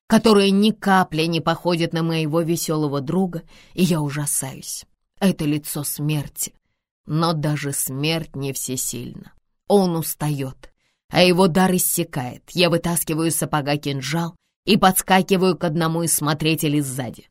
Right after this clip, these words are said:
вонзаю лезвие ему в горло, помешав приблизиться к Даррену, пока тот занят другими нападающими. Потом достаю оба меча и пытаюсь помочь другу,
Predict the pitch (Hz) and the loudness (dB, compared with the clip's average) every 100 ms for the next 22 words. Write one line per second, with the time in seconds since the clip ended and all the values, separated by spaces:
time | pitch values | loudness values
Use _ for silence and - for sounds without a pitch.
0 | _ 180 185 165 160 151 151 160 147 147 | _ 2 4 4 2 2 2 2 0 0
1 | 151 151 139 127 160 156 - - _ _ | 2 2 -2 -2 0 0 -4 -14 _ _
2 | _ 208 202 185 175 175 165 175 175 170 | _ 2 4 4 0 0 0 2 2 2
3 | 165 - 151 143 156 170 170 170 170 156 | 0 -2 -4 -2 0 0 -2 -2 0 0
4 | 151 170 170 147 160 160 160 147 156 147 | 0 0 0 0 0 0 -2 -2 -2 0
5 | 156 160 156 156 147 139 127 - - - | 0 -2 -2 -4 -4 -4 -6 -8 -10 -12
6 | _ - - - 208 202 185 185 175 160 | _ -20 -6 2 4 4 4 2 2 2
7 | 170 175 165 170 170 160 170 175 175 190 | 4 4 4 2 2 0 2 2 0 0
8 | 165 165 - 160 165 170 143 139 165 170 | 0 0 -2 -2 0 0 -2 0 0 0
9 | 180 | -4